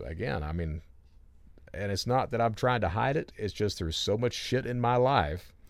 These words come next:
that sometimes I forget and then I have to mention it later on. I was, I had graduated high school in nineteen eighty-nine, and one of my high school classmates, I knew his name and I knew his date of birth. I didn't know his social security number.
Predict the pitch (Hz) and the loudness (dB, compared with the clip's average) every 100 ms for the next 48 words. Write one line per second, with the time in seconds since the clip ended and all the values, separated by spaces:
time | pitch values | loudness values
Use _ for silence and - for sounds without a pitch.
0 | - - - - 90 - 107 107 104 104 | -20 -20 -18 0 0 2 0 2 2 4
1 | 101 - 90 95 110 101 98 95 95 87 | 2 2 0 4 6 6 2 2 2 2
2 | 87 110 - 80 76 82 78 87 78 64 | 4 2 0 -6 -2 0 2 0 0 -6
3 | - - - - - - - - 98 92 | -12 -18 -20 -20 -20 -20 -8 0 2 2
4 | 82 87 85 76 104 123 131 87 120 117 | 0 0 0 4 4 4 0 0 2 2
5 | - - 113 82 80 98 - 95 101 123 | 0 -2 0 2 0 -2 -2 -2 -2 0
6 | 82 65 131 139 - - - - - - | -2 -2 -6 -8 -14 -14 -14 -14 -16 -18
7 | - - - - - 95 92 117 110 104 | -20 -20 -20 -12 -4 -2 2 4 4 4
8 | - 107 113 - 113 98 - 101 104 - | 0 0 0 0 -2 -2 -2 -2 -2 -2
9 | 76 95 - - - - - - - - | -4 -4 -6 -12 -16 -20 -20 -20 -20 -8
10 | - 90 87 113 139 123 95 98 110 113 | -2 0 2 2 2 0 0 2 2 2
11 | 107 82 78 85 90 82 80 80 78 - | 2 0 0 0 -2 -2 -2 -2 -6 -10
12 | - - 101 - - 78 92 80 80 76 | -12 -16 -18 -14 -10 -6 -6 -4 -6 -6
13 | - 65 - - - 62 55 - - | -8 -8 -10 -12 -12 -12 -12 -14 -16